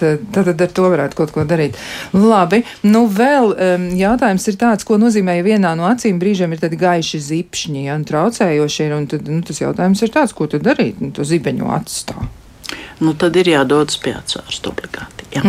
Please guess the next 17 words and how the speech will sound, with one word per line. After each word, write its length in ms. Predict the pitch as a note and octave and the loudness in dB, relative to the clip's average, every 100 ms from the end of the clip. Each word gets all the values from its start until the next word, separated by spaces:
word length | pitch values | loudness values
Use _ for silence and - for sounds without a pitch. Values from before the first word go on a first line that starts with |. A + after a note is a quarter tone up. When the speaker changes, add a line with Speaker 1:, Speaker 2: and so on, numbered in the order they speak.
| F3+ | 4
Speaker 1:
Jā. 160 | E3 D#3+ D#3 - - | 2 -2 -4 -10 -2
Speaker 2:
Lai 160 | F3+ F3 F3+ | 2 4 4
izslēgtu 640 | G#3+ - F3+ D#3 C#3+ - D3 | 2 2 2 2 0 -4 -4
lielas 320 | E3 D3+ D3+ | -4 -4 -4
nepatikšanas. 640 | D3 C4+ - - - C4 - | -4 -6 -8 -12 -10 -8 -2
Varbūt 460 | C#4+ E4+ C4+ B3+ | 2 4 4 2
tas 220 | - A3+ - - - - | -2 -4 -4 -10 -10 -8
arī 320 | F3 D3+ D3 - | -6 -4 -4 -2
nav 240 | E3+ A#3+ | -2 -2
tik 160 | C#4+ C#4 | -2 0
nopietni, 400 | B3 B3 G3 D#3+ | 2 2 -2 0
bet, 240 | G3 - | -2 0
eh, 160 | F#3 F3 - - - | -2 -2 -6 -14 -6
potenciāli 720 | - F#3 F3+ E3 - D3+ D3 D3 | -2 2 2 0 0 0 0 -2
iespējams 560 | D3+ - B2+ A#2+ - - | -4 -4 -6 -4 -6 -2
tīklens 540 | C3 C3 C3 C#3 - - | -2 2 0 0 -4 -8
problēmas. 640 | - - - - - - | -6 -6 -6 -12 -8 -8